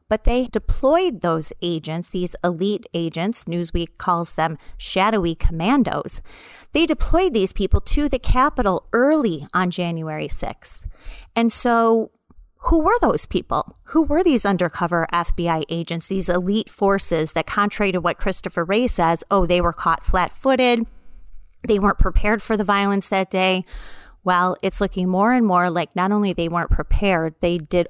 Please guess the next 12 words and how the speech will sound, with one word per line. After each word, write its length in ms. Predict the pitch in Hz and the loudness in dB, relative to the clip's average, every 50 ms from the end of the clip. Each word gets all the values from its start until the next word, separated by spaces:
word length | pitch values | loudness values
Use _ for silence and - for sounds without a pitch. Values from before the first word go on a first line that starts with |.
| - | 0
over-prepare 920 | - 202 247 247 - 185 - - 196 175 - - - 165 170 170 175 175 - - - | 0 0 2 2 0 2 4 4 2 4 2 0 2 2 2 0 0 0 -2 -4 -2
and 460 | 214 233 233 208 185 180 185 - - - - | 0 2 2 2 2 0 -2 -4 -6 -4 0
probably 460 | - 240 262 285 285 262 247 240 202 | 2 2 4 4 2 2 0 0 -2
instigated 720 | - 196 202 202 - - - 160 175 160 170 165 170 165 | -2 -2 -2 -2 -2 -2 -4 -2 0 0 0 0 -2 -4
and 140 | 165 165 - | -4 -8 -8
provoked 400 | - 170 151 165 165 156 - - | -8 -4 -2 -2 -2 -2 -4 -6
a 60 | 160 | -4
lot 200 | 165 160 156 156 | -2 -2 -2 -2
of 140 | 156 - - | -4 -6 -6
what 140 | 151 151 | -6 -6
happened. 580 | - - - 220 214 196 - 147 139 - - - _ _ - - - - - - - - - - | -4 -4 -2 0 0 0 -2 -6 -8 -10 -10 -14 _ _ -20 -20 -20 -20 -20 -20 -20 -20 -6 -4
Because 800 | 208 202 - - - 277 277 247 196 170 175 - - - - | -4 0 0 2 2 4 4 4 2 2 0 -4 -6 -10 -10